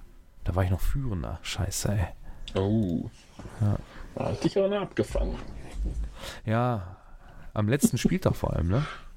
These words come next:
Speaker 2: Echt?
Speaker 1: Nee, da, da hab ich noch aufgeholt. Ich guck gerade. Nee, du hast zwanzig gehabt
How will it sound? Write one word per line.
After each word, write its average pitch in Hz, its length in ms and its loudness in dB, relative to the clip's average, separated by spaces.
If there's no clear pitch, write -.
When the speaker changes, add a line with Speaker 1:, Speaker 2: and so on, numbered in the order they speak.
Speaker 2:
Echt? - 440 0
Speaker 1:
Nee, 117 100 4
da, 127 140 4
da 123 160 -4
hab 120 40 0
ich 120 80 0
noch 120 120 -2
aufgeholt. 82 520 0
Ich - 80 -8
guck - 160 2
gerade. 92 380 2
Nee, 95 80 4
du 104 120 2
hast 131 220 0
zwanzig 156 480 0
gehabt 151 260 2